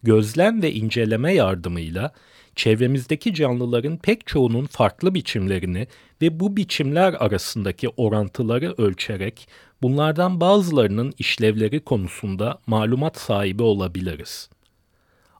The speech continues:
Ancak bu özel şeylerin nihai gayesi nedir? Genel olarak mesela bazı türlerin varlığı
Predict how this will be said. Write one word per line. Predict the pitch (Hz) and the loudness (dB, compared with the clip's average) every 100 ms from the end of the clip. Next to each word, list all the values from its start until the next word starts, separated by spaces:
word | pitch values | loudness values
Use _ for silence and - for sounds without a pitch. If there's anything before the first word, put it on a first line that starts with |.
| - | 0
Ancak | 120 123 131 - | 0 2 -2 0
bu | 127 - | -6 -2
özel | 113 98 143 202 | -2 0 0 0
şeylerin | - 120 101 92 101 104 | 0 0 0 -2 -6 -4
nihai | 101 85 104 107 143 180 | -4 -4 -4 -2 -2 -2
gayesi | 113 95 92 87 - 131 | -2 -2 -4 -6 -6 -2
nedir? | 113 123 101 73 _ _ _ _ _ _ _ _ _ _ - | 2 2 0 -8 _ _ _ _ _ _ _ _ _ _ 0
Genel | 113 117 170 | 2 4 2
olarak | 147 104 87 80 - | 2 0 -4 -8 -8
mesela | 101 92 110 92 85 - - - 113 | -8 -6 -6 -6 -8 -10 -20 -14 -2
bazı | 110 160 151 - | 2 2 0 -4
türlerin | - 120 120 113 175 208 | -2 0 0 -2 -2 0
varlığı | 113 92 90 95 110 185 | 0 0 -2 -2 -2 -2